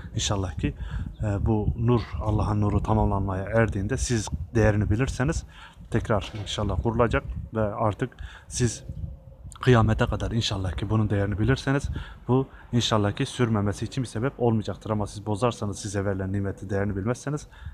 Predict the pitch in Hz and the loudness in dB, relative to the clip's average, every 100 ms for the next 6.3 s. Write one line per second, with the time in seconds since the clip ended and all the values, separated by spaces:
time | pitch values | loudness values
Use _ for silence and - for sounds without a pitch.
0 | - 110 98 - 98 123 117 101 - - | -2 0 0 -6 -8 -6 -4 -6 -10 -8
1 | 110 107 98 - 104 98 101 98 95 - | -2 0 -2 -6 -6 -4 -2 -2 -4 -6
2 | 143 - - - - - _ - - 107 | -10 -12 -20 -16 -16 -16 _ -20 -10 -6
3 | 104 104 101 110 - - - - - - | -4 -4 -4 -6 -10 -18 -20 -20 -16 -16
4 | - - - - - - 117 131 - 135 | -16 -18 -20 -20 -20 -18 -12 -8 -6 0
5 | 113 127 104 95 107 127 120 107 117 - | 2 2 2 -2 -8 -6 -6 -4 -6 -6
6 | 107 139 - | -4 -4 -6